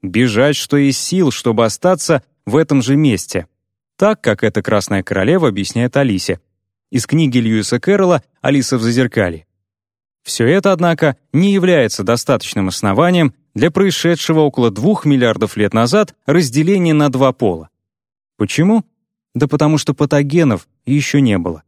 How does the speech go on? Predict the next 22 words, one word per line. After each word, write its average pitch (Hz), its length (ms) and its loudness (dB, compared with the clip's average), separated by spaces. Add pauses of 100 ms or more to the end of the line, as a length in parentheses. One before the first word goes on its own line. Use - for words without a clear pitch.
(1000)
Это 131 220 2
разделение 127 640 2
на 120 180 2
два 110 240 2
пола 214 380 2
тогда 123 380 2
еще 139 360 0
не 156 200 2
было 160 200 2
началом 131 520 2
истории 104 400 -2
греха. 104 440 -2 (800)
Самки 196 400 0
и 156 80 2
самцы 147 480 0
в - 60 -12
течение 147 400 0
очень 185 440 0
долгого 143 440 2
времени 92 500 -2 (220)
размножались 117 840 0
бесконтактно. 123 840 -2